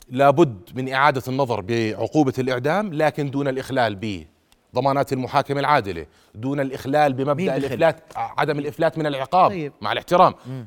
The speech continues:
Speaker 1: دون الإخلال بمبدأ الضمان وت-، وتعويض الضحايا أو أهاليهم. هذا قضية يجب أن، يعني، أنا باعتقادي يجب أن تكون محلا للنقاش. أما أن أبقى أناقش كلما شحن الجو العام والمجتمع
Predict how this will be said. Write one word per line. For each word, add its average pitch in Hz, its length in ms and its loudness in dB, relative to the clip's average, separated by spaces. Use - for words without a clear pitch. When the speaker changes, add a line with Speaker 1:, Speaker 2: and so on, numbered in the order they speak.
Speaker 1:
دون 143 380 2
الإخلال 160 580 4
بمبدأ 147 460 0
الضمان 151 560 0
وت-، 147 240 -2
وتعويض 143 500 2
الضحايا 151 680 0
أو 151 320 0
أهاليهم. 147 540 0
هذا 160 380 4
قضية 170 640 0
يجب 160 260 -2
أن، 135 180 -6
يعني، 127 340 -4
أنا 156 140 4
باعتقادي 156 580 0
يجب 151 220 -2
أن 143 160 -8
تكون 156 380 0
محلا 147 300 0
للنقاش. 127 640 -2
أما 156 500 2
أن 147 180 -4
أبقى 131 540 0
أناقش 156 560 -2
كلما 151 400 -2
شحن 143 320 -6
الجو 143 400 -4
العام 127 560 0
والمجتمع 139 640 -4